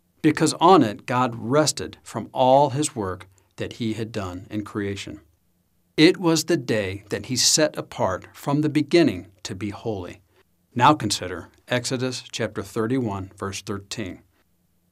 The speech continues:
"You are to speak to the people of Israel and say, 'Above all, you shall keep my Sabbaths, for this is a sign between me and you throughout your generations, that you may know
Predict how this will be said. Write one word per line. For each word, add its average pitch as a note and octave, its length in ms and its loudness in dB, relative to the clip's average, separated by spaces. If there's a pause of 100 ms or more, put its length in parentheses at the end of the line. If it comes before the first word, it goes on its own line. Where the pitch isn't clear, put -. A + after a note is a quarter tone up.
(160)
"You D#3 200 10
are D#3 100 10
to D#3 80 4
speak - 640 2
to C#3+ 100 -4
the A#2 120 -4
people D#3+ 340 0
of F3 140 -4
Israel A2 400 -4
and A#2 160 -2
say, G#2+ 440 0 (300)
'Above D3+ 580 4
all, G2+ 420 4 (180)
you C3 180 -2
shall G2 280 -2
keep C#3 320 -6
my B2 220 2
Sabbaths, F#2+ 640 -4 (260)
for B2 280 0
this C3+ 460 4 (100)
is A2+ 180 0
a F#2 60 -6
sign A#2 760 2
between F#2+ 480 -8
me B2 320 -2 (180)
and B2 220 0
you G#2 300 0 (300)
throughout C#3 560 4
your A#2+ 120 -4
generations, A2+ 800 -2 (200)
that A#2+ 180 -6
you F3 280 4
may G3+ 220 8
know A2 420 2